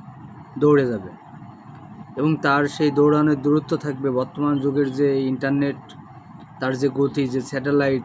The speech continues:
মহাকাশে যারা যানবাহনে চলাচল করে ঠিক তাদের মতো। তার মানে তার থেকেও, রকেটের গতির থেকেও অনেক দ্রুত।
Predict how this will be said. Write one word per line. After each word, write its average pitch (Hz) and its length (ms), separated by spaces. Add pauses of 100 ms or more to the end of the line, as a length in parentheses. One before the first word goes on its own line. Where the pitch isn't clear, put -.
মহাকাশে 139 640
যারা 131 220
যানবাহনে 135 760 (440)
চলাচল 143 420
করে 127 260 (420)
ঠিক 151 200
তাদের 135 260
মতো। 113 260 (920)
তার 151 80
মানে 185 180 (100)
তার 156 140 (100)
থেকেও, 185 260
রকেটের 175 540
গতির 156 420
থেকেও 190 380 (340)
অনেক 151 260
দ্রুত। 139 360